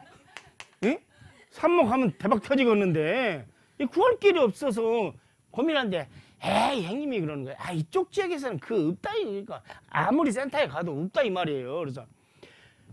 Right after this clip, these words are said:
굉장히 뭐하고 그러죠. 그 다음에도 가니까, "아, 이거 없다." 이거예요. 그러니까 자기도 못 간다 이거예요. 그래서 시-, 어떻게 시-, 이제 시-, 굉장히 실망을 하고 있었었는데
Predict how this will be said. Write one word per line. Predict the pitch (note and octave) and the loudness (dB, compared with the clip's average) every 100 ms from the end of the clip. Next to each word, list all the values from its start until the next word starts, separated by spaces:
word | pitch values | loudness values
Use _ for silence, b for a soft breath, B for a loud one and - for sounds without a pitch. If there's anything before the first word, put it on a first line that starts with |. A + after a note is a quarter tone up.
| - | -16
굉장히 | - D#4+ F4 C#4 | -4 -2 0 2
뭐하고 | A3+ G3+ | 2 0
그러죠. | D3+ B2+ - | -2 -6 2
그 | F4 F#4 | 4 6
다음에도 | A#3+ C4 C4 A#3 | 8 6 6 4
가니까, | F#3 D#3+ D3 | 0 -4 -8
"아, | C3 - - | -8 -8 -4
이거 | C4+ G#3 | 0 2
없다." | G3 - A3 | 2 4 4
이거예요. | D#3 D3+ C3+ | 4 0 -4
그러니까 | C3 C#3 D#3+ A#2 - _ - _ _ | -8 -10 -12 -16 -20 _ -20 _ _
자기도 | - A3 | 2 4
못 | E3+ G#3+ | 4 4
간다 | D#4 C#4 G3+ | 6 6 6
이거예요. | D#3 C3+ B2+ A#2+ C#3 G#2+ _ b b b b b | 0 -2 -8 -10 -12 -12 _ b b b b b
그래서 | - F4 E4 | -4 0 2
시-, | A3+ - | 0 -2
어떻게 | A#3+ C4+ C4 | -2 0 -2
시-, | - - | -4 -8
이제 | G3 | -8
시-, | E3 - - - | -8 -10 -18 -4
굉장히 | G#3 A3+ E3+ | -2 0 -2
실망을 | - D4+ D4+ A#3+ G3 | -4 -2 0 0 -2
하고 | G3 G#3 G3+ | -2 -2 -2
있었었는데 | D3+ C#3 G#3 E3+ C#3+ A#2+ C3+ C3 | -2 -4 -4 -4 -6 -6 -6 -8